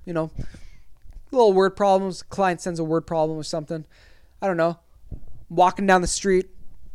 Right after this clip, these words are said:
see a word problem on a billboard. Gotta answer that to successfully cross the street without getting hit by a car. Haven't had that circumstance in my life so far.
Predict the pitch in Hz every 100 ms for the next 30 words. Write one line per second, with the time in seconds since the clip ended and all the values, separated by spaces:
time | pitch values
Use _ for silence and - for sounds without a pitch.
0 | - - - - 220 170 170 185 - 190
1 | 185 190 185 165 160 190 175 202 202 202
2 | - - _ - - - - 196 185 180
3 | 190 208 190 190 196 - - - - -
4 | - - 175 - 180 - 208 - 220 -
5 | - 208 - - - 240 254 - - -
6 | - - 196 196 208 190 208 202 196 175
7 | 214 220 247 254 - - - _ - 240
8 | 240 233 233 220 208 - 226 202 185 226
9 | 220 220 208 190 208 220 - 214 - 240
10 | 254 294